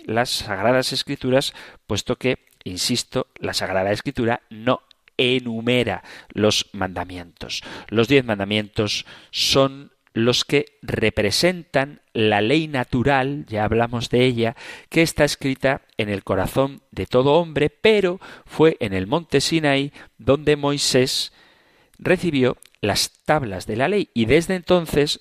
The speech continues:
los diez mandamientos quedaron escritos como una concreción de la ley natural y de toda la ley de Moisés, que en el judaísmo y en tiempo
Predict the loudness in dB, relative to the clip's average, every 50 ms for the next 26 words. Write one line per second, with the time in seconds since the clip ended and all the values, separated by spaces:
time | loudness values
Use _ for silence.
0 | _ -12 _ -2 -2 -2 -2 0 4 4 4 4 4 0 -4 -2 -2 -2 -2 -2
1 | -4 -4 -4 -6 -6 -6 -6 -10 -12 -20 -20 -20 -20 _ _ 2 4 4 4 4
2 | 2 -2 -6 _ _ _ _ _ -4 -2 -2 -2 -4 -6 _ -2 0 0 0 -4
3 | _ 0 2 2 2 -4 -6 -10 -12 -20 -20 _ _ _ _ _ 2 2 2 2
4 | 0 -4 -2 -4 -4 -2 -2 -2 -2 _ 2 2 2 0 -2 -8 -4 0 0 0
5 | 0 2 2 4 4 4 0 -8 _ _ _ -2 0 2 2 4 2 4 4 2
6 | 2 2 0 -4 -2 0 0 2 2 0 -2 -6 _ _ _ -2 0 4 4 2
7 | 2 _ 2 2 4 4 2 0 -2 -4 -6 -6 -2 0 0 2 2 4 2 2
8 | 2 0 0 0 -2 -2 0 2 2 2 2 2 -4 -8 -12 -20 -20 -20 -20 _
9 | _ 2 2 2 2 0 _ -8 -6 -4 -6 -6 -6 -6 -4 0 2 4 2 2
10 | 2 -2 -4 -4 -6 -8 -8 _ _ _ _ _ 0 0 0 0 -2 _ 2 2
11 | 2 0 _ -6 -6 -6 -6